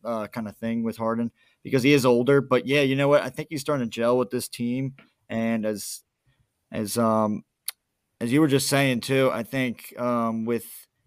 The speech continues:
Embiid, yeah, I think Embiid is, is looking like Embiid. I mean, he's looking insane. He probably should win the M V P, but we know how that freaking voting works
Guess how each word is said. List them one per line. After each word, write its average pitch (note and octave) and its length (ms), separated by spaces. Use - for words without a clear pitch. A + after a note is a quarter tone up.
Embiid, B2+ 800
yeah, B2+ 220
I B2+ 80
think B2+ 340
Embiid B2+ 440
is, A#2 180
is A#2 380
looking C3+ 380
like A#2+ 160
Embiid. G#2+ 440
I G#2 60
mean, A2 140
he's G#2+ 160
looking A2+ 200
insane. A2+ 520
He G2 140
probably A#2 360
should A#2+ 300
win A#2+ 100
the A2+ 160
M A2+ 100
V A2+ 100
P, A2+ 240
but A2 120
we A#2+ 160
know A#2 180
how G#2 140
that G2+ 180
freaking G#2 320
voting G#2 360
works G2+ 420